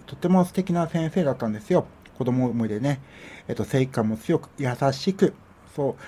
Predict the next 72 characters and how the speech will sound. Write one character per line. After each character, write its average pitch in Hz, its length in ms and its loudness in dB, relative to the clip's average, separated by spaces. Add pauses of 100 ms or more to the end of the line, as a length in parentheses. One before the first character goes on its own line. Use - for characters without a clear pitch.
(200)
私、 - 400 -8
一 156 120 -4
緒 170 140 0
に、 165 200 2
あ 160 80 6
の、 156 200 4
飲 175 120 4
み 147 120 2
行 135 40 -14
っ - 20 -18
て - 80 -2
も、 139 140 0
私 135 180 -6
が 151 100 -2
ど 156 140 0
ん 202 60 4
な 202 100 6
に 143 100 4
酔 143 60 2
い 143 40 0
つ 151 100 -8
ぶ 151 60 -2
れ 135 60 -2
て 131 80 -8
も、 127 140 -2
も 120 180 -4
う 117 40 -8
し - 100 -8
ょ 107 60 -6
う 113 80 -6
が 101 100 -4
な 117 120 -4
い 123 60 -6
な、 131 160 -2
誠 135 380 -2
は、 147 140 6
な 123 100 0
ん - 20 -4
か、 127 80 0 (260)
投 131 80 -2
げ 120 100 2
て、 127 320 2
え - 40 -8
っ - 20 -8
と、 120 140 -4
送 123 160 -4
っ - 20 -14
て 123 100 -6
く 127 100 -2
れ 135 80 4
る - 20 2
っ 135 40 2
て 135 120 -8
感 120 160 -2
じ 117 120 -6
の、 123 200 -2 (440)
え 120 240 0
っ - 220 -20
と、 113 220 0 (1040)
彼 143 160 2
だ 113 100 0
っ 110 60 -4
た 113 120 -4
ん 110 40 0
で 113 100 -2
す - 100 -18
け 98 100 -6
ど 110 80 -6
も、 143 240 -2 (160)
あ、 185 80 -4
ま 156 220 0
あ、 - 60 -8